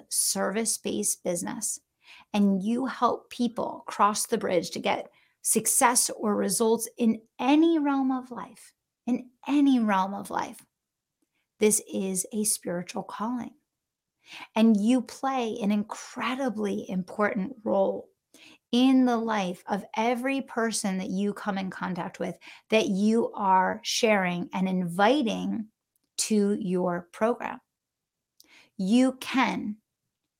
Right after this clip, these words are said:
you do, you are, you have the power to be the superhero in their life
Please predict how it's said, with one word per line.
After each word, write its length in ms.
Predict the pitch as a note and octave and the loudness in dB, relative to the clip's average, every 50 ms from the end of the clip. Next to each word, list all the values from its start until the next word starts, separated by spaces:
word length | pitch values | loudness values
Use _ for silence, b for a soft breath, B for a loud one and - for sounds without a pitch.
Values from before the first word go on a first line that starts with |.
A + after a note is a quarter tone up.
| _ _ _ _ _ _ _ _ _ _ _ - | _ _ _ _ _ _ _ _ _ _ _ -4
you 280 | F#3+ G3+ A3+ A#3 A#3 | 0 2 4 4 4
do, 640 | G3 F3 - B3 B3+ A#3 G3+ - - - A#3 G#3 - _ _ _ _ _ _ - | 2 2 0 0 2 2 2 0 0 -4 -6 -8 -10 _ _ _ _ _ _ -4
you 200 | - G#3+ A#3 - | 0 2 2 4
are, 640 | - - - A#3 G#3+ F#3+ F3+ F3+ F#3 F#3 G3+ G#3 b b b b b | 6 10 12 12 12 10 8 4 2 -2 -6 -8 b b b b b
you 180 | - G3+ G#3+ A#3 | -2 0 2 2
have 640 | A3 F#3+ - B3 B3 A#3 G3 F#3 F3+ F3 F#3+ F#3+ - _ _ _ _ - | 0 0 0 4 4 6 6 6 2 0 -2 -6 -10 _ _ _ _ -2
the 120 | - A3+ | -2 -2
power 720 | A3+ - - - A#3+ A#3+ A#3 A3 G3+ F#3+ F3+ G3 A3 - _ _ _ _ _ _ _ _ _ _ _ _ _ _ _ - | -2 -2 -4 -2 0 0 2 2 2 2 0 -2 -6 -10 _ _ _ _ _ _ _ _ _ _ _ _ _ _ _ -4
to 100 | - A#3+ | -2 0
be 180 | G3+ A3+ A#3+ A#3 | 2 4 4 4
the 80 | A3 | 4
superhero 1000 | G#3+ G#3+ - - - C4 B3+ A#3 A#3+ A#3+ A#3 A3+ - G#3 G3+ G3 G3 F#3 F#3 - - - | 4 2 2 2 2 0 0 2 2 0 0 0 0 0 0 2 2 2 0 -2 -4 0
in 460 | - A#3+ B3 C4 C4 C4 C4 B3 G#3+ | 4 4 6 6 6 6 4 4 2
their 500 | G3+ A3 A3 G#3+ G#3+ G#3+ G#3+ A3 A3 A3+ _ _ - | 0 2 2 4 4 4 2 -2 -4 -10 _ _ -12
life 580 | - F#3 F#3 F#3+ F#3 F3 - G#3+ - - - | -10 -6 -4 -2 -2 -2 -4 -8 -12 -16 -16